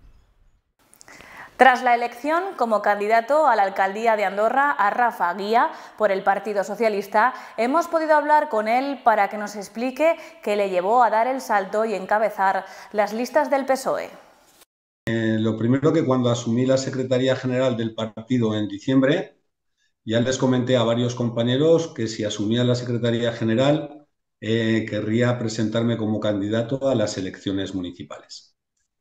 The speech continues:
Speaker 2: Entonces, pues ahora, eh, desde diciembre hasta el proceso que acababa el veintiocho de febrero, pues tenía que decidirlo.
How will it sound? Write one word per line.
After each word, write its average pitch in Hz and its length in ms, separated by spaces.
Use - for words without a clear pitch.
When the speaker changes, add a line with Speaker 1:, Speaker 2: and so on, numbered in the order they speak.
Speaker 2:
Entonces, 110 600
pues 107 400
ahora, 117 500
eh, 107 600
desde 107 320
diciembre 101 880
hasta 104 400
el 98 120
proceso 107 480
que 98 80
acababa 107 400
el 98 80
veintiocho 98 440
de 123 120
febrero, 143 500
pues 110 220
tenía 104 340
que 110 100
decidirlo. 123 840